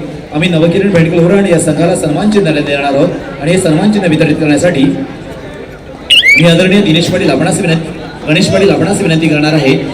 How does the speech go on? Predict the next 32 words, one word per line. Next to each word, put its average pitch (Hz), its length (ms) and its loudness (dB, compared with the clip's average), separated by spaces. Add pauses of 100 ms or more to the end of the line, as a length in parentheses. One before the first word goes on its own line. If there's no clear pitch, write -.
(160)
आपल्या 147 320 2
शुभ 175 200 0
हस्ते 214 300 2 (360)
या 165 80 4
ठिकाणी 180 240 2
नवकिरण 175 340 2
भेंडकर 165 300 2
संघासाठी 156 600 0 (120)
आपण 147 300 -2
हे 151 180 -2
सन्मान 160 320 -2
चिन्ह 190 180 2
वितरित 135 360 0
करायचं 127 260 0
आहे. 104 80 -4 (320)
नवकिरण 196 360 2
भेंडकर 214 260 4
संघ 208 260 2
या, 170 160 4 (880)
कारण 175 140 0
अर्थातच 185 520 0
या 175 100 2
ठिकाणी 175 240 2
आयोजकांच्या 180 480 0
माध्यमातून 175 600 0
प्रत्येक 190 720 -2
सहभागी 175 400 2
संघाला 180 360 0
देखील 175 280 0
आपण 175 240 0
या 165 100 0
ठिकाणी 170 380 0